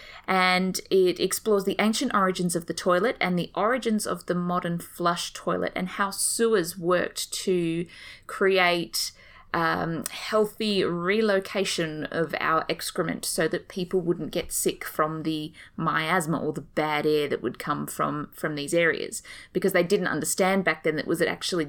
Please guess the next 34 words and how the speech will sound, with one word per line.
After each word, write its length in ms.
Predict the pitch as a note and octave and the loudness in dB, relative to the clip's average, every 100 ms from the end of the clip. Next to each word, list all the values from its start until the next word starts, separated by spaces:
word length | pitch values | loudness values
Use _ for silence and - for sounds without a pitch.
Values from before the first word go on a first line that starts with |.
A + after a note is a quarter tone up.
| C#3+ | -4
germ 380 | - E3+ F3 F3+ | 0 2 4 2
theory, 300 | F3 - D3 | 0 -2 -2
or 80 | |
it 60 | - | -2
was 160 | D#3+ D3 | -6 -8
germs 680 | - E3 F3+ E3 D2 - | -2 4 4 4 0 -2
that 160 | - - | -2 -2
people 300 | F3+ D3 - | -4 -6 -6
were 80 | E3 | -8
contracting, 840 | - D3+ - C#3 - - - D3+ - - - | -8 -8 -2 -2 -2 -8 -8 -8 -12 -18 -6
um, 320 | D3+ D3 D3 | -2 -2 -2
through 260 | - F3 D#3 | -2 2 4
the 80 | D#3+ | 4
spread 400 | - - E3 D3 | 0 2 2 2
of 160 | C#3+ | -2
touch 460 | - - E3+ - - | -6 0 -2 -2 -8
and 160 | C#3+ | -8
transmission 680 | C#3 D#3+ D3+ D3+ D#3 - D3+ | -6 -4 -4 -4 -4 -2 -4
of, 280 | D3 C#3+ - - | -6 -10 -6 -2
of, 240 | D3+ - - - | -2 -4 -12 -10
um, 460 | D3+ D3 C#3+ C#3+ D3 - - - - - | -8 -4 -4 -4 -6 -10 -12 -18 -20 -12
microbes 1080 | - F#3 F3+ E3+ - E3+ C#3+ B2+ - - - - - - | 0 4 6 6 2 2 4 2 -2 -2 -4 -6 -20 -4
from 220 | - F3 | 2 6
one 160 | E3+ E3+ | 6 4
person 320 | F3 - D#3+ | 4 2 2
to 120 | D#3+ | 2
another, 460 | D3+ C#3+ - - - _ - | 4 2 0 -4 -6 _ 0
not 260 | F3 E3+ | 4 4
in 100 | E3 | 2
the 160 | D#3+ - | 0 4
air, 300 | E3 C3+ - | 4 4 2
but 140 | - - | -4 -2
by 140 | D3+ | -2
touch. 600 | - - - - - - | -2 -6 -6 -10 -10 -12